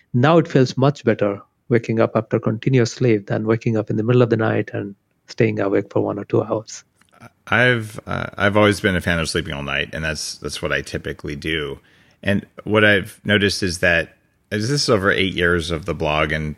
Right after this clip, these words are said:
Speaker 2: talking with people before that and anti-aging and all, uh, the people who wake up at three in the morning, uh,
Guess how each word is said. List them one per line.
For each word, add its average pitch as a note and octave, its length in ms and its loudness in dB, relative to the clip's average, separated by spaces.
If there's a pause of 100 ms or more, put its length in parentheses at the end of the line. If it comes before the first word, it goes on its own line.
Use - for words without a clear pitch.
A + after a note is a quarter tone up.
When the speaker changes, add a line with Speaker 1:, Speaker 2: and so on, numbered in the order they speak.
(120)
Speaker 2:
talking D#2 360 -4
with D2 100 -12
people - 300 -10
before D2 320 -8
that C#2+ 200 -2
and D2+ 240 -8
anti-aging C#2+ 420 -4
and D2 100 -8
all, D#2+ 160 -10 (560)
uh, - 160 -4 (320)
the G#2 160 2
people D3 360 4
who B2 120 4
wake G2+ 300 2
up F#2+ 200 4
at F#2 180 2
three F2+ 180 0
in F2 80 2
the E2+ 60 2
morning, D#2+ 440 0 (180)
uh, E2 200 -6